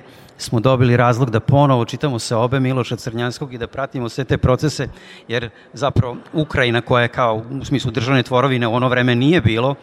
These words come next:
ali ogromna većina od tih nekih čak kažu i pedeset hiljada ili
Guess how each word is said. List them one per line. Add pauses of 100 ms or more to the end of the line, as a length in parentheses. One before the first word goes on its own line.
(380)
ali
ogromna
većina
od
tih
nekih
čak
kažu
i
pedeset
hiljada
ili